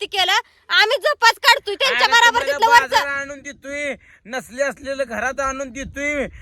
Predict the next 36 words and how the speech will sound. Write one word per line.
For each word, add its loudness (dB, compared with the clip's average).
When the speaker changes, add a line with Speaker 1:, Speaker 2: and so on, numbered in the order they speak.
Speaker 2:
इथं -8
पुन्हा 0
मला 0
भाकरी 0
आणून 2
देत -6
होता, -4
हेलपाड 2
किती -6
खात 0
होता. 4
हा? 6
Speaker 1:
आव, 4
हेलपाट 6
खात 6
होतं 0
बरोबर 6
आहे, 0
मग -2
Speaker 2:
दूध, 2
Speaker 1:
भाकर 6
Speaker 2:
दूध 0
Speaker 1:
खाया 6
मी 2
तरी, -2
Speaker 2:
घालायची. -8
Speaker 1:
भाकर 0
त्यांना 4
तरी 2
खाया 6
नको 0
म्हणते 0
का? 0
करून -2
ठेवती 0
या, 4